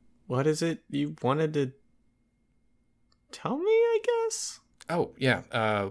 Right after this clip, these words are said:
Speaker 2: warning. Uh, what wa-, yeah. So you, you got a storm coming. The circus is coming to town,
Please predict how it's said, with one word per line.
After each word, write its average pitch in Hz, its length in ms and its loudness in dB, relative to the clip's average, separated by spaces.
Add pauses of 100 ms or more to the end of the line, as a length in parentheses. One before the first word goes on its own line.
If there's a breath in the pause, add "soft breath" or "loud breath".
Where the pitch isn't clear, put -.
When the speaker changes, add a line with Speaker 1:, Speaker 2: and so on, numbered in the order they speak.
Speaker 2:
warning. 113 380 2 (100)
Uh, 101 760 -2
what 95 180 -8
wa-, - 160 -14
yeah. 104 200 -12 (520 loud breath)
So 107 340 0
you, 160 560 -4 (1040)
you 143 140 -14
got - 120 -4
a - 60 -4
storm 131 380 0
coming. - 380 -12 (1800)
The 107 100 -4
circus - 560 2
is - 240 -6
coming 107 240 0
to 143 80 -6
town, 101 380 -4